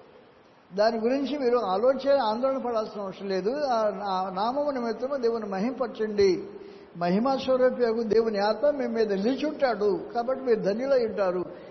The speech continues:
ఈ ధన్యకరమైన జీవితాన్ని పోగొట్టుకోవద్దని ప్రభువైన యేసు తెలియజేస్తున్నారు." ఈ సమాచారం. అందువల్ల ఏం చెప్పాడు అంటే,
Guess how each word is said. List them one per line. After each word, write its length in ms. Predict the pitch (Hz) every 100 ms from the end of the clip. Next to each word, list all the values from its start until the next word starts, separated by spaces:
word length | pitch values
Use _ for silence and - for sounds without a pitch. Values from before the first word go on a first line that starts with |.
| -
ఈ 100 | 190
ధన్యకరమైన 600 | 185 196 262 277 277 277
జీవితాన్ని 460 | 233 240 240 240 240
పోగొట్టుకోవద్దని 920 | 202 226 262 262 254 226 190 202 277
ప్రభువైన 360 | 254 220 208 202
యేసు 220 | 208 262
తెలియజేస్తున్నారు." 840 | 226 208 202 196 202 208 208 269
ఈ 60 | 330
సమాచారం. 600 | 214 180 160 156 151 175
అందువల్ల 340 | 196 185 208 202
ఏం 160 | 190
చెప్పాడు 320 | 190 185 185
అంటే, 520 | 180 180 277 - -